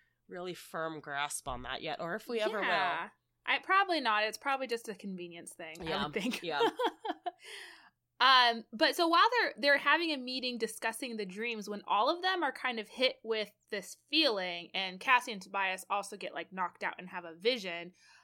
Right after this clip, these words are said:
Speaker 2: about someone who they think is an Andalite calling to them from the bottom of the sea, essentially saying, "Come help me, I can't last much longer,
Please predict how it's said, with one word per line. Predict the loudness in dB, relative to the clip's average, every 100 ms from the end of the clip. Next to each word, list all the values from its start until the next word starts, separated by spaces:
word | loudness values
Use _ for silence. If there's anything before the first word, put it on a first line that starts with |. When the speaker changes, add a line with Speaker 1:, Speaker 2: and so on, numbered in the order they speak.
| _
Speaker 2:
about | 2 6 6 6 2
someone | 2 4 4 2 2 0
who | -2
they | -2
think | 0 -2 0
is | 0
an | 0 -4
Andalite | -4 -2 0 0 0 -2
calling | 0 0 0 -2
to | -4
them | -4
from | -4 -8
the | -4
bottom | -2 -2
of | -4 -10
the | -12
sea, | -8 -6 -6 -8 _ _ -8
essentially | -2 0 0 0
saying, | 0 -4 -4 -6 -10 -8
"Come | -4 -2
help | 0 -4
me, | -4 -10 -8 -6
I |
can't | -6 -6 -6
last | -6 -6
much | -12 -10
longer, | -10 -8 -8 -6 -8